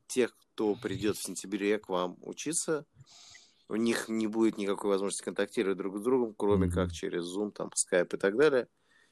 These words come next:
Speaker 1: И тогда возникает
Speaker 2: Мгм.
Speaker 1: вопрос, как они наработают этот капитал, да, социальный.
Speaker 2: Да,
Speaker 1: То
Speaker 2: да,
Speaker 1: есть вы,
Speaker 2: совершенно верно.
Speaker 1: вероятно,
Speaker 2: Не,
Speaker 1: об этом
Speaker 2: не, то
Speaker 1: говорите.
Speaker 2: есть с точки зрения студента нового,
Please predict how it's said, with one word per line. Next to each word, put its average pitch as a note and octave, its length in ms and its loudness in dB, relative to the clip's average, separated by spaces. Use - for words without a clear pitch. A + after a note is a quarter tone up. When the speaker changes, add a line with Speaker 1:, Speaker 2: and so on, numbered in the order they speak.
Speaker 1:
И - 100 -4
тогда G2+ 320 6
возникает G2+ 420 4
Speaker 2:
Мгм. - 20 0
Speaker 1:
вопрос, F#2+ 260 0
как G2 180 -2
они F#2+ 120 0
наработают F#2 500 -2
этот F2 180 -2
капитал, E2 520 -2
да, E2 500 -2
социальный. G2 560 2
Speaker 2:
Да, C3+ 120 10
Speaker 1:
То - 20 6
Speaker 2:
да, C3+ 40 8
Speaker 1:
есть A2 140 4
вы, G2 280 4
Speaker 2:
совершенно B2+ 200 6
верно. F#2 240 8
Speaker 1:
вероятно, G#2+ 220 6
Speaker 2:
Не, - 0 -
Speaker 1:
об A2+ 80 6
этом G#2+ 240 6
Speaker 2:
не, - 120 2
то C3+ 100 2
Speaker 1:
говорите. - 0 -
Speaker 2:
есть - 200 0
с - 140 -10
точки C#3+ 300 10
зрения A#2+ 580 10
студента A#2 640 6
нового, F#2 800 6